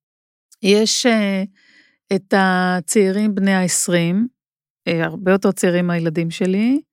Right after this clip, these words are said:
שהם מגיל אפס, הם על קארטינג, וכבר עשו את כל התחרויות האפשריות בכל העולם, ועכשיו הם עוברים סוף סוף לרכב מ-, מקארטינג. ויש את המבוגרים, בני שלושים וחמש, ארבעים, שכבר עשרים שנה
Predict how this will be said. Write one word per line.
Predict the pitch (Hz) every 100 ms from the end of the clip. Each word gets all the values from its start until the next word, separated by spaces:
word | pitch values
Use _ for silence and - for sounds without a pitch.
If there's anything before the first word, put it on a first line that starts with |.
| _ _ _ _ _ -
שהם | - 208
מגיל | 214 214 262 269
אפס, | 285 269 262 -
הם | 220
על | 202
קארטינג, | 190 208 175 170 180 175 175 170
וכבר | 170 - 185
עשו | 175 - 226
את | 208
כל | - 214
התחרויות | 202 208 208 196 202
האפשריות | 190 196 185 180
בכל | 175 - 196
העולם, | 190 175 170 170 175
ועכשיו | 170 - 196
הם | 196
עוברים | 185 185
סוף | 180 185
סוף | - 175 -
לרכב | 170 160 _ _ - 196 185 - 202 208 226
מ-, | 202 180 208
מקארטינג. | 180 180 165 - 233 277 294 _ _ _ _ _ _ -
ויש | 208 220
את | 277 240
המבוגרים, | 247 240 233 226 208 214 185 196 233 302 277
בני | 214 202
שלושים | - 202 233 233
וחמש, | 247 226 233
ארבעים, | 233 220 269 359 359 359 - _ _ _ _ -
שכבר | - 262 302
עשרים | 294 277 381
שנה | 381 381